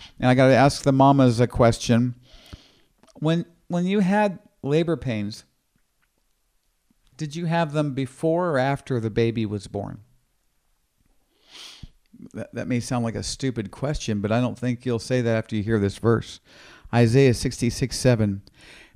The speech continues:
"Before she was in labor, she gave birth. Before her pain came, she delivered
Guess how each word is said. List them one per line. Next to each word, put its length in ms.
"Before 1200
she 280
was 180
in 160
labor, 560
she 200
gave 280
birth. 460
Before 840
her 240
pain 460
came, 480
she 340
delivered 800